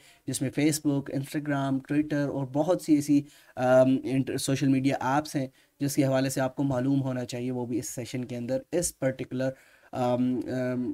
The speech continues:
कंप्यूटर एसेंशियल्स के टॉपिक के अंदर आपको पढ़ाई जाएंगी। अब हम आगे बढ़ते हैं, वर्ल्ड करंट अफेयर्स की बात करते हैं। तो शुरू में ही मैं आपको बता चुका हूं, जब हम बात करते हैं वर्ल्ड करंट अफेयर्स की,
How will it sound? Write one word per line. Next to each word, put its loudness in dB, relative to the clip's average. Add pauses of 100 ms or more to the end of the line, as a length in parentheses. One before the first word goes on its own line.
कंप्यूटर 0
एसेंशियल्स -4
के -4
टॉपिक -4
के -4
अंदर -4
आपको -2
पढ़ाई -6
जाएंगी। -12 (1080)
अब -4
हम 0
आगे 2
बढ़ते 2
हैं, 2 (480)
वर्ल्ड 12
करंट 4
अफेयर्स 0
की 0
बात -2
करते -8
हैं। -4
तो -2
शुरू 4
में 4
ही 4
मैं 2
आपको 2
बता 0
चुका -6
हूं, 0
जब -4
हम 2
बात 2
करते 2
हैं 0
वर्ल्ड 2
करंट 0
अफेयर्स 2
की, -6